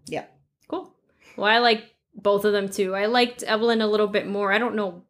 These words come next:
Speaker 2: why. I just felt like she was really strong without knowing, especially
Speaker 1: Mm-hmm.
Speaker 2: at the end,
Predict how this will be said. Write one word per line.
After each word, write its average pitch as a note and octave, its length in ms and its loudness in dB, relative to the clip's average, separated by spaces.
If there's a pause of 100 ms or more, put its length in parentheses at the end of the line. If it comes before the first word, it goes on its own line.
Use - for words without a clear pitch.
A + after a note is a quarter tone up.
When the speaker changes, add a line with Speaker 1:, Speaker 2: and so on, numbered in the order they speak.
Speaker 2:
why. F#3 340 4
I F#3 80 4
just G3 280 -4
felt F#3+ 500 2
like F#3 140 -2
she F#3+ 180 -4
was F#3+ 200 0
really F#3+ 280 0
strong F#3+ 480 2
without E3+ 360 0
knowing, G3+ 540 0
especially G3 380 0
Speaker 1:
Mm-hmm. F#3+ 80 4
Speaker 2:
at F#3 100 0
the E3+ 140 -6
end, F#3 320 0